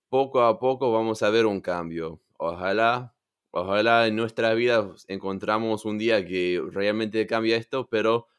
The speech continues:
tenemos que poner nuestro, nuestro grano de arena para ayudar justicia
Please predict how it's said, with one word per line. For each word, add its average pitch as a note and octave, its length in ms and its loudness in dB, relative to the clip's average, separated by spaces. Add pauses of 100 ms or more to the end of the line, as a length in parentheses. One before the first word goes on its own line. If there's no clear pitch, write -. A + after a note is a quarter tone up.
(500)
tenemos A#2+ 380 -2
que A2 540 0 (420)
poner A#2 320 0
nuestro, A#2+ 600 2
nuestro A#2 340 0
grano B2 320 2
de B2 140 4
arena C#3 500 2
para G2+ 220 2
ayudar A2+ 720 2
justicia A2 920 -6